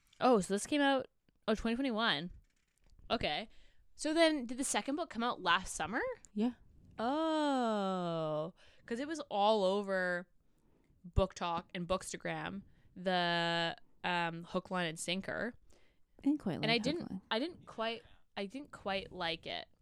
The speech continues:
Speaker 2: Your watch is listening to us.
Speaker 1: I know. It just gave me listings for hook, line, and sinker. Um,
Speaker 2: Oh, that's not creepy at all.
Speaker 1: um,
Speaker 2: It's all suspicious.
Speaker 1: I just said that out loud. So anyway,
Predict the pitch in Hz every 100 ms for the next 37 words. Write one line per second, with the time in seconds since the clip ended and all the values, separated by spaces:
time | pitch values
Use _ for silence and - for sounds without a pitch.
0 | - _ _ _ _ _ - - - -
1 | - - - 190 165 160 190 - - 160
2 | 156 160 143 - 123 131 - - 185 180
3 | 180 185 180 175 190 196 190 196 - -
4 | - 180 - 175 180 - 175 - 175 180
5 | 180 - 185 - - _ - - _ _
6 | - 254 254 233 208 190 190 - 190 185
7 | 185 185 220 220 190 175 175 170 175 170
8 | 160 185 226 _ - - - _ 208 202
9 | 190 190 208 190 196 - 190 196 233 233
10 | 285 - - - 208 214 220 240 226 233
11 | 214 196 160 170 175 170 - - - 190
12 | 165